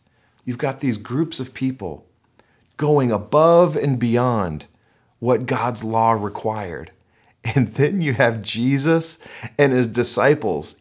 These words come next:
eating it up, drinking it up, telling stories with, with these people that don't even follow God's laws.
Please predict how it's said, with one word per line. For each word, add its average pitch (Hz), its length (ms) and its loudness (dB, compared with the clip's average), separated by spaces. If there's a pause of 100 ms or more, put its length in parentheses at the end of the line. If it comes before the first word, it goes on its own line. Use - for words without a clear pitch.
eating 160 400 4
it 151 100 4
up, 151 380 4
drinking 151 560 -2
it 151 100 2
up, 160 240 2
telling 156 380 2
stories 175 760 0 (320)
with, 127 300 2
with 113 240 0
these 113 160 0
people 185 360 -4
that 117 140 -2
don't 135 200 2
even 92 240 -2
follow 180 640 4
God's 170 420 2
laws. 180 600 0